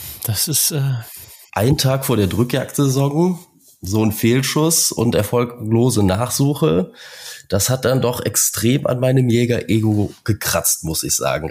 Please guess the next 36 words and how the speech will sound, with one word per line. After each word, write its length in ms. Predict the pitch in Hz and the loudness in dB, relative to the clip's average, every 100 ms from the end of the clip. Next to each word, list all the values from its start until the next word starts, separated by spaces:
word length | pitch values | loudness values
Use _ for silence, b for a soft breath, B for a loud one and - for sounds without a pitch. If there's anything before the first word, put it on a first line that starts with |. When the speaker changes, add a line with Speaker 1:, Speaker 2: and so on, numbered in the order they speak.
| - | -4
Speaker 2:
Also 400 | 87 87 87 80 | 0 2 0 0
ich 140 | 98 | -4
schlaf 320 | - 113 107 104 | -2 -2 -2 -2
heute 220 | 87 82 | 0 -2
noch 160 | 78 82 | -2 -4
nicht 160 | - | -6
gut, 160 | 78 - | -8 -8
deswegen 400 | 80 57 60 - | -8 -8 -10 -10
muss, 400 | - - - - | -10 -10 -12 -10
ja, 120 | 98 - - | -12 -12 -10
es 200 | 87 - | -4 -2
ist 280 | 104 - 101 | -2 -4 -2
echt, 260 | 110 - | -2 -2
äh, 320 | 104 110 113 110 - _ _ _ | 0 2 0 -4 -12 _ _ _
ganz 240 | 98 131 135 | -2 0 0
fiese 300 | 160 139 139 | 2 4 4
Nummer. 380 | 98 80 80 _ B B B B B _ _ _ _ - | 2 0 -4 _ B B B B B _ _ _ _ -6
Speaker 1:
Ja, 300 | 135 147 123 - 139 | -2 0 0 -4 -4
es 180 | 113 | -2
ist 160 | 135 - | -2 -2
auch 120 | 127 | 0
ohnehin 360 | 143 135 165 104 | 2 4 4 2
einfach 360 | 110 110 107 113 | 0 0 0 0
immer 280 | 131 123 | 2 2
ein, 240 | 113 113 107 | 2 0 0
äh, 380 | 113 117 117 107 B B B B B _ - - | 0 2 4 0 B B B B B _ -20 -10
ja, 200 | 113 101 | -4 -4
ein 120 | 98 | -2
scheiß 240 | - 117 | -2 0
Gefühl, 300 | 131 - 127 | 0 2 2
kann 140 | 113 107 | 2 0
man 120 | 104 | 2
so 80 | 104 | 0
sagen, 500 | 117 117 104 135 123 | 0 0 -2 -2 -2
wenn 80 | 107 | 0
man 380 | 104 104 107 | 0 -2 -4